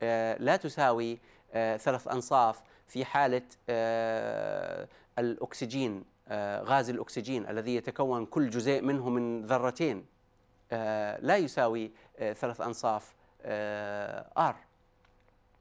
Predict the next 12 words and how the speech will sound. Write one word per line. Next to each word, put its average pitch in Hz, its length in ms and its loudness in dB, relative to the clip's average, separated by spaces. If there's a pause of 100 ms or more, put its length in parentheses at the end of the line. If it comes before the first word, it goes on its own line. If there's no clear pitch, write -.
(160)
وإنما 123 480 2
سي 135 200 -2
في، 143 260 0 (300)
آه، 110 840 0
تأخذ 123 500 0
قيما 139 400 2
مختلفة. 135 680 -2 (320)
إذن 143 280 2
سي 196 180 0
في 214 140 2
تأخذ 180 380 2
قيما 196 500 2